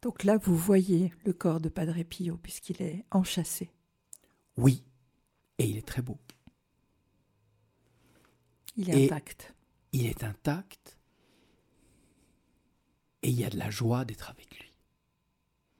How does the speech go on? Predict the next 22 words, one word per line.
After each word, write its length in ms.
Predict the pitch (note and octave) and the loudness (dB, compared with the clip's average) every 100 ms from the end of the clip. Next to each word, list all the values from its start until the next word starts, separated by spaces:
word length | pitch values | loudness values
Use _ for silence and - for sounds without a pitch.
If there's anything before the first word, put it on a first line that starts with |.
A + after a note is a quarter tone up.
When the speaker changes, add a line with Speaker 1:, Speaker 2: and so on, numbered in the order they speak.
| _ _ _ - | _ _ _ -8
Speaker 2:
Il 60 | |
y 20 | |
a 40 | C#3 | -8
de 60 | |
la 80 | A#2+ | -6
joie. 320 | C#3+ D#3 - _ _ _ _ _ _ _ _ _ _ _ _ _ _ - | -8 -10 -14 _ _ _ _ _ _ _ _ _ _ _ _ _ _ -6
Speaker 1:
Ça 100 | F#3+ | 0
paraît 280 | F#3+ F3+ G3+ | 2 2 0
paradoxal, 680 | E3 D#3+ E3 - C4 C4 | 0 0 -2 -4 -6 -2
hein ? 160 | F3 F#3+ - _ _ - - - - - - - _ - - - - - - - - | -2 -4 -8 _ _ -12 -10 -8 -12 -20 -20 -20 _ -20 -20 -20 -20 -20 -20 -14 -6
Speaker 2:
On, 140 | C3 - _ - _ _ _ _ - - - - - - _ _ - | -6 -8 _ -20 _ _ _ _ -16 -16 -18 -20 -20 -20 _ _ -14
c'est 300 | - - C3 | -8 0 2
la 100 | B2+ | 6
deuxième 420 | D3 F#3 D#3+ D3 | 8 8 8 -2
fois 200 | - E3+ | -2 -4
où 80 | C3 | -4
ça 200 | - B2+ | -8 -10
arrive, 280 | A#2+ - - _ _ _ _ _ _ _ _ | -12 -16 -20 _ _ _ _ _ _ _ _
où 140 | A#2 | -6
il 60 | A#2 | -2
y 40 | |
a 260 | B2 C#3+ | -4 -4